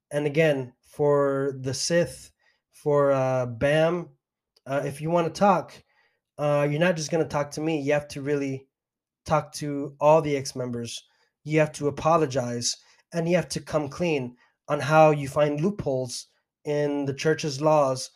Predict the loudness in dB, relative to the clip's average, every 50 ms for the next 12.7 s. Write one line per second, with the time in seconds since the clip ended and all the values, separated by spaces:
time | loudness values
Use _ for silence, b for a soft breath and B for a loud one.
0 | b b b b -8 -4 0 2 4 6 6 4 4 2 0 -4 b b b b
1 | b -16 -10 -4 -4 -2 -2 -2 -4 -6 -6 -4 0 0 0 2 0 0 0 0
2 | 0 0 0 -2 -2 -4 -8 -12 _ _ _ _ _ _ -8 -4 0 2 4 6
3 | 6 8 6 6 4 2 -4 -4 -2 0 0 0 2 0 0 0 0 -2 -6 -8
4 | -12 _ _ _ _ _ _ -10 -10 -6 -2 -2 -2 -2 -2 -2 -2 0 0 0
5 | 0 -2 -2 -2 -4 -4 -4 -4 0 2 2 4 4 2 2 0 0 -2 -2 -2
6 | 0 0 0 0 -2 -4 -4 -6 -4 -4 -2 -4 -4 -6 -6 -6 -6 -6 -6 -6
7 | -10 -12 -14 _ _ _ _ _ _ _ _ _ _ _ -14 -4 -2 0 2 2
8 | 2 0 -2 -4 -10 _ _ _ _ _ _ _ _ _ -10 -4 -4 -2 -2 -4
9 | -6 -10 -16 _ _ _ _ -6 -4 -4 -4 -4 -4 -4 -4 -4 -4 -6 -10 -12
10 | _ _ _ _ _ _ -14 -6 -4 -2 0 0 -2 -4 -2 0 0 0 0 -2
11 | -6 -12 b b b b b b b b -2 2 2 2 2 0 -6 0 2 2
12 | 2 2 -2 -8 -6 -8 -10 -10 -10 -12 -12 -12 _